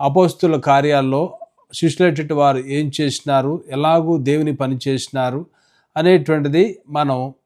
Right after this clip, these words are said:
అపోస్తుల కార్యాల్లో చూస్తాం. అప్పటి నుంచి కూడా ఆ,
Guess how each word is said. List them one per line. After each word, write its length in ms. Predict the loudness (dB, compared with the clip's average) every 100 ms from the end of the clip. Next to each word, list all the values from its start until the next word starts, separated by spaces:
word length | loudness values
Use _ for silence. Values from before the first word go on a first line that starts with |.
| _ _ _ _
అపోస్తుల 480 | -2 2 0 0 -2
కార్యాల్లో 340 | 2 2 2 -2 -4
చూస్తాం. 280 | -4 -6 -6 _ _ _ _ _
అప్పటి 440 | 0 2 2 2 0
నుంచి 420 | 0 -2 -2 -2
కూడా 500 | 0 2 2 0 -4 _ _ _ _ _ _ _ _
ఆ, 380 | 2 4 2 0